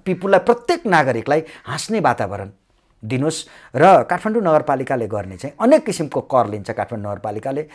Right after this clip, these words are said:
बालनजीसँग असाध्यै ठुलो बजेट छ। साँच्चै भन्नु भने काठमाडौँ महानगरपालिकाको बजेटले सिङ्गो नेपालको विकास हुन्छ,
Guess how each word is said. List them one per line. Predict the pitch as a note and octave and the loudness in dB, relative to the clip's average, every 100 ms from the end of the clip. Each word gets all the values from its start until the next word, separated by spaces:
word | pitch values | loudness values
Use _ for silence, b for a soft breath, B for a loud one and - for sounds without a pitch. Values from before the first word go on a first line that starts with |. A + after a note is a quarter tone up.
| b b b b - G2+ | b b b b -12 0
बालनजीसँग | D3 E3 D3 C#3 D#3+ | 2 2 0 -6 -8
असाध्यै | - G3+ F#3 F3 | -6 -8 -6 -10
ठुलो | - B3+ A#3+ B2+ - - | -8 -2 0 0 -4 -2
बजेट | B2 A#2 G#2 | -2 0 -6
छ। | - - _ _ _ _ | -8 -10 _ _ _ _
साँच्चै | - G#3 - C4 | -6 -6 2 4
भन्नु | D#3 C3+ B2+ | 4 2 0
भने | D#3 | 0
काठमाडौँ | F3+ - A3 B3+ | -2 -2 0 2
महानगरपालिकाको | A3+ D#3 C#3 A#2+ B2+ A2+ A2 A2+ | 4 4 4 4 2 2 -4 0
बजेटले | A2 A#2+ D3 G3 | 0 0 -4 -4
सिङ्गो | - D4+ B3+ | 0 6 6
नेपालको | E3+ C3 B2 | 6 4 2
विकास | A2 G#2+ G2 | -6 -6 -10
हुन्छ, | G2+ F#2+ | -12 -14